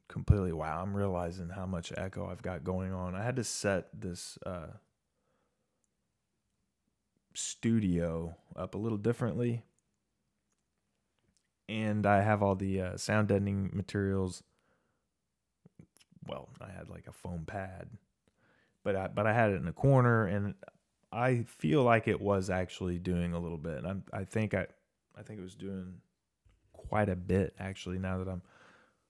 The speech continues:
for some reason, I'm really picking up the echoes in the room. I can hear it, so I'm sure you can hear it. I can't do anything about it in post. I haven't got that deep into the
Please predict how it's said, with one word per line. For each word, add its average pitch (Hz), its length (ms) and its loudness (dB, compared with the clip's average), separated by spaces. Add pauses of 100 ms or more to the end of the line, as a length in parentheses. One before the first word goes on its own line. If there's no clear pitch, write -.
(140)
for 104 120 -4
some 156 280 4
reason, 127 240 4
I'm 107 440 0
really 113 280 2
picking 95 320 -2
up 92 100 -6
the - 160 -8
echoes 85 460 -8 (140)
in 95 100 -6
the 92 60 -4
room. 90 260 -4
I 98 100 -4
can 104 140 -6
hear 104 240 0
it, - 100 -4
so - 80 -8
I'm 98 80 -4
sure 101 140 -6
you 151 160 2
can 156 100 2
hear 143 220 6
it. 131 200 0 (1400)
I 139 200 4
can't 95 280 0
do 95 140 6
anything 98 380 0
about 98 180 -4
it 98 140 -6
in 101 80 -6
post. 117 440 4
I 123 180 -2
haven't 120 440 -4
got 107 320 -8 (500)
that 110 360 0
deep 113 320 0
into 101 760 -4 (220)
the 95 460 -4